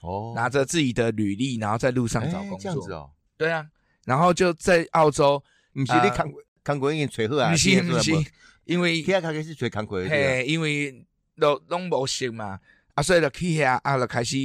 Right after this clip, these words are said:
Speaker 2: 啊，去找工课，啊，
Speaker 1: 嗯，
Speaker 2: 不就是探听嘛，
Speaker 1: 嗯，嗯。
Speaker 2: 啊，遐有一寡台湾人啊，
Speaker 1: 是。
Speaker 2: 咱就是互相帮助，
Speaker 1: 啊，好兄弟大小刚，
Speaker 2: 哎呀，
Speaker 1: 啊。
Speaker 2: 就问说，哎，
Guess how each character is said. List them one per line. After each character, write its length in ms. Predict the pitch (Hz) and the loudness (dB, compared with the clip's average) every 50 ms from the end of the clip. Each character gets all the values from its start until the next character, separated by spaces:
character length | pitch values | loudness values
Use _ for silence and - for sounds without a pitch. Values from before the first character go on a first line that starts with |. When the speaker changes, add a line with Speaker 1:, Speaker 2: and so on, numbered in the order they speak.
| 127 - _ _ _ _ | -6 -8 _ _ _ _
Speaker 2:
啊， 260 | _ - 113 110 110 104 | _ -8 -6 -6 -6 -6
去 180 | - - 131 123 | -6 -6 -6 -4
找 180 | - - 110 98 90 - | -4 -4 -4 -4 -4 -6
工 180 | - 95 98 98 | -10 -12 -12 -10
课， 160 | - 110 95 | -8 -8 -6
啊， 100 | - 120 | -4 -2
Speaker 1:
嗯， 20 | 107 | 0
Speaker 2:
不 120 | 127 123 | 2 2
就 120 | 123 123 113 | 2 0 0
是 120 | 98 101 107 95 95 90 92 | -2 -4 -4 -6 -8 -6 -4
探 220 | 143 135 127 117 | -4 -4 -4 -4
听 140 | - - 175 113 113 113 | -4 -4 -2 -2 -2 -2
嘛， 140 | 110 98 90 | -4 -4 -2
Speaker 1:
嗯， 40 | 82 | -2
嗯。 60 | 117 | -2
Speaker 2:
啊， 120 | 127 127 - _ _ _ _ _ _ | -2 -4 -6 _ _ _ _ _ _
遐 180 | - 117 120 117 | -4 -2 -2 -2
有 60 | 120 123 | -2 -4
一 20 | |
寡 260 | - - - 127 135 131 | -8 -8 -6 -4 -4 -4
台 160 | 117 110 107 | -4 -4 -4
湾 140 | 107 104 104 | -6 -6 -8
人 100 | 101 101 | -8 -6
啊， 260 | 95 92 101 98 95 | -6 -4 -4 -4 -2
Speaker 1:
是。 60 | 101 | 0
Speaker 2:
咱 160 | 117 127 131 | 0 0 0
就 100 | 117 113 | 0 -2
是 220 | 104 90 104 101 - - _ _ - | -2 -2 -4 -6 -8 -10 _ _ -4
互 180 | - 147 135 127 | -2 0 2 2
相 180 | - 131 127 | 2 0 0
帮 0 | |
助， 80 | 127 113 | 0 0
Speaker 1:
啊， 20 | |
好 0 | |
兄 60 | 120 | -2
弟 60 | 117 - | -2 -2
大 100 | 123 110 | -4 -4
小 180 | - 98 95 | -4 -6 -8
刚， 160 | - - 95 | -8 -6 -4
Speaker 2:
哎 100 | 110 123 | -2 0
呀， 160 | 117 113 107 107 | 0 0 0 0
Speaker 1:
啊。 80 | 123 | 0
Speaker 2:
就 260 | 127 131 127 127 123 120 - _ - | 0 2 2 2 0 -2 -4 _ 0
问 180 | 151 139 135 123 | 2 2 2 2
说， 200 | 131 139 139 139 | 2 2 4 4
哎， 260 | 143 143 139 139 | 2 0 -2 -6